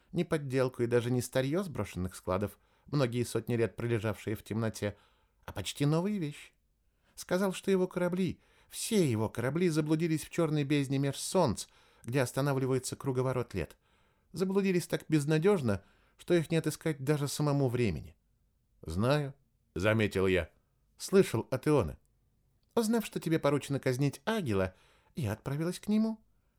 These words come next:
Кое в чём он твёрже стали — но кое в чём другом сущий ребёнок. Не поступившись собственным телом, я не добилась бы от него ничего, но я согласилась на все извращения,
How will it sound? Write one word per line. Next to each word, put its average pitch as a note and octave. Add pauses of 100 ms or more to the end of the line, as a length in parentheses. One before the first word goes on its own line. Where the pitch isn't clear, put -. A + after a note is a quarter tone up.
(320)
Кое G#2
в -
чём C3
он D3
твёрже B2+
стали — F2+ (540)
но G#3+
кое G#3
в -
чём G#3
другом F#3+
сущий -
ребёнок. E3 (720)
Не G#3
поступившись G#3+
собственным C#3+
телом, E3+ (480)
я G3
не G3
добилась G3+
бы A2
от -
него B2
ничего, C3+
но C3
я F3
согласилась D3
на C#3+
все C#3+
извращения, B2+